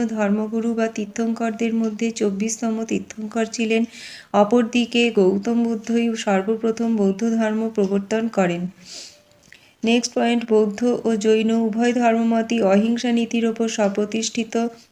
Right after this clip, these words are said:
জৈনরা অহিংস নীতি প্রয়োগের ক্ষেত্রে পুরোপুরিভাবে চরমপন্থী। শুধুমাত্র পশুপ-, পশুপক্ষী বা প্রাণীই নয়,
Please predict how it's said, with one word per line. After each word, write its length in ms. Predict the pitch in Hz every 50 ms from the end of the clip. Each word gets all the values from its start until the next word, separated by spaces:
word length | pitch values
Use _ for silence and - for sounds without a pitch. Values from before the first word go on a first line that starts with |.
| _ -
জৈনরা 560 | 190 190 208 214 220 220 226 233 233 226 233 226 -
অহিংস 440 | 190 202 196 196 226 226 226 226 - 247
নীতি 380 | 240 233 226 226 226 - 233 233 233
প্রয়োগের 500 | 226 - 214 214 208 214 214 220 220 220
ক্ষেত্রে 340 | 220 - 233 214 214 233 226 226
পুরোপুরিভাবে 840 | 220 - 208 202 196 208 208 233 226 220 226 220 226 226 214 220 233
চরমপন্থী। 840 | 226 - 226 202 196 202 202 208 202 - 226 220 220 214 220 240 233 233 233 - - - - - - -
শুধুমাত্র 560 | - - 240 226 240 240 247 240 240 233 - 247 233
পশুপ-, 640 | 233 - 202 202 202 226 220 - 233 226 220 220 - - _ -
পশুপক্ষী 680 | - 214 208 214 240 226 - 240 233 226 226 - - 247 240
বা 140 | 220 214 208
প্রাণীই 420 | 202 202 208 196 190 196 214 226 226
নয়, 260 | 226 226 220 226 233